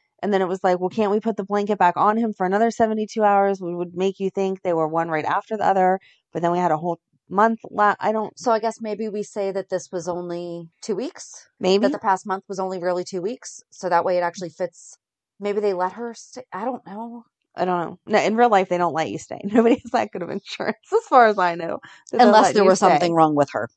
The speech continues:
Speaker 1: Right.
Speaker 2: Yeah.
Speaker 1: Right, right, right. So I don't like that whole timeline. But anyway, yeah, no matter what, on the way home from the hospital, I do not feel like you feel like stopping at
Speaker 2: Yeah.
Speaker 1: twenty million houses. So I did like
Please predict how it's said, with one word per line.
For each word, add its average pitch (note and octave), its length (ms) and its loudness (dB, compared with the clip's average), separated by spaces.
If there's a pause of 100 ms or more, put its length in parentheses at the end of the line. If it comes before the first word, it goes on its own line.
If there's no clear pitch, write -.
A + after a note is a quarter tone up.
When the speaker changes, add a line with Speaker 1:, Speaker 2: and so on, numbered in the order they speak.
Speaker 1:
Right. G3 220 4 (140)
Speaker 2:
Yeah. - 120 -8
Speaker 1:
Right, E2 160 -4
right, F#2 80 -10
right. - 140 -18 (1120)
So D#3 340 4
I E3+ 80 0
don't F3 120 0
like D#3+ 180 -2
that D3+ 140 -2
whole D3+ 140 -8
timeline. C#3+ 480 -12
But A#3 100 0
anyway, E3+ 400 2 (1200)
yeah, F3+ 300 4
no A#3 120 2
matter C4+ 200 6
what, F3 280 6
on G3 100 -2
the G#3 60 2
way A3 160 4
home G#3 200 2
from G3 120 -12
the F#3 40 -4
hospital, D3 600 -2 (1000)
I F3 80 -2
do F3+ 140 -8
not D#3+ 260 -4
feel D3+ 260 -8
like C#3+ 320 -8 (360)
you F3 100 -8
feel D#3 140 -6
like C#3 140 -4
stopping C#3 400 -6
at C3+ 100 -12
Speaker 2:
Yeah. - 80 -12
Speaker 1:
twenty D#3 180 -6
million C#3 300 -8
houses. - 540 -14 (220)
So C3 360 -12 (1040)
I G#3 100 4
did A#3+ 380 6
like F#3+ 240 2